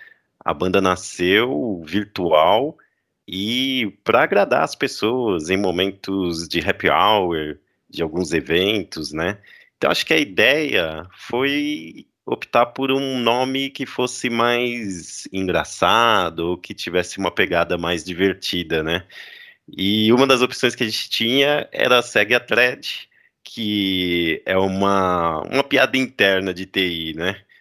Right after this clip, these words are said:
Em cima do, da ferramenta que a gente usa, que é o Slack, né? Então tem muita gente que não segue a thread da conversa que tá ali acontecendo, escreve fora da thread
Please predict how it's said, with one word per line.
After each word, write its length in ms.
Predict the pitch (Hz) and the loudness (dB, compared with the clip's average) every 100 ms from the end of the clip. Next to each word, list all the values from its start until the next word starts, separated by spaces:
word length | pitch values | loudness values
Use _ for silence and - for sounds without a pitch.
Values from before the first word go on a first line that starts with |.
| _ _ | _ _
Em 160 | - 85 | -8 -8
cima 460 | - - 90 90 85 | -10 -6 -4 0 0
do, 380 | 90 85 78 - | 0 -2 -4 -4
da 140 | 85 | -2
ferramenta 460 | - 87 85 87 87 | 0 0 -2 -4 -6
que 100 | 85 | -6
a 40 | |
gente 360 | 82 76 - 82 | -6 -6 -4 -2
usa, 380 | 90 92 80 | 0 0 -4
que 120 | - 87 | 0 2
é 60 | |
o 60 | 85 | 2
Slack, 600 | 78 80 87 - - 78 | -2 0 0 0 -4 -2
né? 240 | 85 98 _ - - _ _ | -2 -4 _ -20 -20 _ _
Então 160 | 85 87 | -4 0
tem 140 | 95 | 0
muita 320 | 90 101 95 | 2 2 2
gente 280 | 85 98 - | 2 -2 -4
que 100 | 107 | -2
não 220 | 113 110 | 0 0
segue 880 | - - 95 104 107 110 117 123 - _ _ _ | -2 -2 2 4 2 -2 -4 -4 -8 _ _ _
a 180 | - 101 | 0 0
thread 720 | - - 98 98 107 107 110 107 | 0 -2 2 6 4 2 -4 -4
da 120 | 104 | -4
conversa 1000 | - 104 104 92 90 98 117 117 - 117 | 0 0 0 -2 2 4 4 2 -4 -6
que 140 | - | -6
tá 300 | - 107 101 | -2 2 2
ali 340 | 95 98 104 104 | 0 -4 0 0
acontecendo, 1080 | - 101 98 90 - - 87 95 117 113 | 0 -8 -4 -4 -4 -4 -2 0 -2 -2
escreve 640 | 104 - - 90 98 92 90 | -6 -8 -6 2 2 0 -8
fora 540 | - - 101 117 120 | -8 -4 2 4 4
da 160 | 107 92 | 2 -2
thread 720 | - 92 98 113 123 135 143 | -2 2 4 4 0 -10 -12